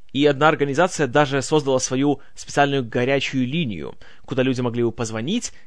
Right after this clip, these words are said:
и им бы были зачитаны самые насильственные, самые жестокие фрагменты книги, чтобы показать им, насколько это вот развратная вещь, насколько она вредная и насколько она отравляет умы молодежи. И особенно активно книгу критиковала такая знаковая фигура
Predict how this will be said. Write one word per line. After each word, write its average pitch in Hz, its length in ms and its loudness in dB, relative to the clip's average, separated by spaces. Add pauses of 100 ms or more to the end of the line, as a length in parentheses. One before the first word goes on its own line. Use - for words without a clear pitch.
и 139 240 -6
им 214 240 2
бы 190 360 2
были 135 640 0
зачитаны 135 680 -2
самые 139 400 2
насильственные, 131 560 -2
самые 131 240 -2
жестокие 139 300 -4
фрагменты 123 400 -2
книги, 117 420 -6 (240)
чтобы 123 220 -4
показать 123 260 -2
им, 110 60 -10
насколько 127 400 0
это 117 260 -2 (340)
вот - 200 -8
развратная 117 720 2
вещь, 151 320 0
насколько 120 400 -4
она 117 180 0
вредная 123 600 2
и 107 80 -2
насколько 123 360 -4
она 123 200 2
отравляет 120 520 0
умы 123 240 -2
молодежи. 113 600 -4 (440)
И 147 120 4
особенно 185 460 2
активно 165 420 0
книгу 135 420 -4
критиковала 127 560 0
такая 127 300 2
знаковая 127 420 0
фигура 127 340 -2